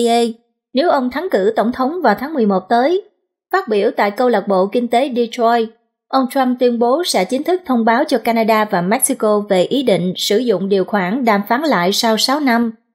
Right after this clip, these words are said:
điều mà ông đã yêu cầu khi đàm phán U S M C A vào năm hai ngàn hai mươi.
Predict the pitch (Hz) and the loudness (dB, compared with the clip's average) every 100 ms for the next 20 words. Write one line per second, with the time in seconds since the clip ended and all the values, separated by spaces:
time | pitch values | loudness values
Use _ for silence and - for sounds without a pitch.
0 | _ _ 240 240 247 285 277 247 214 262 | _ _ 2 4 2 0 0 2 2 0
1 | 285 277 262 208 196 196 247 196 202 220 | 0 -2 0 0 0 -2 0 0 0 -2
2 | 240 349 214 233 - 285 - - 226 214 | -2 -2 -2 0 0 -2 -2 0 0 0
3 | 233 220 220 208 185 214 220 233 196 180 | 0 2 2 0 -2 -2 -2 -2 -2 -2
4 | 226 220 233 233 | 0 2 2 0